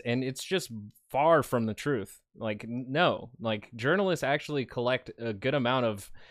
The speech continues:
witness statements, evidence, uh, citations, sources. They actually do pretty much most of the work that gives Ben Shapiro a job. Um, so, like, he, he, he's, he's still, he's making this bridge into the same idea that you should trust a journalist as much as a news commentator.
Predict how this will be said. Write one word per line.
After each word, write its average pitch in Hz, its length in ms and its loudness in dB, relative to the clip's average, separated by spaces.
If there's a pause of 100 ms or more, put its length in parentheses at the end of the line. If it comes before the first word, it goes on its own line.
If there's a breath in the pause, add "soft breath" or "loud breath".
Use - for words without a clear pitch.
(180 soft breath)
witness 143 440 0
statements, 135 680 0
evidence, 131 720 -2
uh, 107 260 0
citations, 135 800 -2
sources. 135 600 -2
They 123 120 2
actually 151 380 2
do 131 400 0
pretty 202 260 2
much 190 240 4
most 147 300 2
of 156 100 0
the 127 80 2
work 123 320 4
that 110 180 2
gives 123 200 -4
Ben 123 180 2
Shapiro 117 480 -2
a 101 60 -4
job. 104 440 -2 (520 loud breath)
Um, 104 460 -4 (120)
so, 113 420 0
like, 110 340 -2
he, 131 240 -6
he, 131 240 -8
he's, 139 320 -4
he's 143 260 -2
still, 190 680 4
he's 147 260 -2
making 208 360 4
this 156 180 4
bridge 123 500 4
into 123 280 2
the 123 100 2
same 139 300 2
idea 123 360 4
that 110 120 4
you 120 100 0
should 123 200 -2
trust - 280 2
a 127 80 0
journalist 113 480 2
as 110 100 -4
much 117 200 -2
as 110 100 -4
a 104 60 -2
news 117 260 -2
commentator. 160 680 2